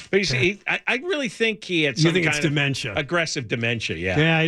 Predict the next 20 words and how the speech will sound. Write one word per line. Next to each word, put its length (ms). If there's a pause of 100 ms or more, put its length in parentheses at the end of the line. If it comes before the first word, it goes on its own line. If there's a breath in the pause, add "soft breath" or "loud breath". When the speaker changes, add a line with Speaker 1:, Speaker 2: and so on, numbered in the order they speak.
(100)
Speaker 2:
I, 60
I 40
remember 260
you 80
said 240
that 180
one 200
day. 180
It's 140
gotta 260
be 120
some 280
Speaker 1:
Well, 80
Speaker 2:
form 100
of 60
Speaker 1:
because 180
Speaker 2:
dementia. 400
Speaker 1:
the 60
personality 880
change, 680